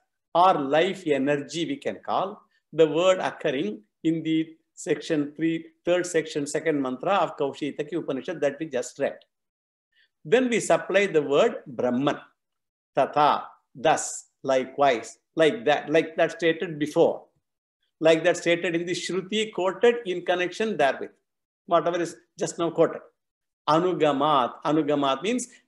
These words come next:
because of being understood from the text, from the Shruti text. The final meaning is that Prana is Brahma. This is the main theme of this sutra. So the Purva Pakshi, as usual, he comes and he gives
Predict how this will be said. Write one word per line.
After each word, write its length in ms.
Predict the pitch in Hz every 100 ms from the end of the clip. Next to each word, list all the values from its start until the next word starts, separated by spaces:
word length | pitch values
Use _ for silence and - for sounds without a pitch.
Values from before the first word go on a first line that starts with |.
| -
because 480 | 160 208 208 208 214
of 220 | 180 151
being 380 | 185 196 196 -
understood 720 | 156 165 175 170 - 175 127
from 300 | - 165 170
the 200 | 165 156 180
text, 280 | 147 -
from 180 | 160 147
the 60 | 143
Shruti 500 | - 160 156 156 156
text. 460 | 147 - - - _ _ _ _ _ _ _ -
The 100 | 147
final 420 | 147 165 202 180
meaning 380 | 131 135 127 117
is 100 | 110
that 300 | 139 147 147 - _
Prana 540 | 135 120 101 113 185 -
is 180 | 139 139
Brahma. 320 | 117 107 - _ _ _ _ _ _ -
This 160 | 156
is 120 | 156
the 100 | 147
main 420 | 156 135 156 147 -
theme 300 | 151 151 240 -
of 200 | - -
this 200 | 143 -
sutra. 260 | - - _ _ _ _ _ _ _ _ _ _ -
So 440 | - 226 214 214
the 200 | 208 208 233
Purva 260 | 220 214
Pakshi, 260 | 185 - 214
as 240 | 175 -
usual, 260 | 156 147 180
he 180 | 175 147
comes 340 | - 208 202
and 140 | 190 170
he 200 | 175 165
gives 420 | 160 185 170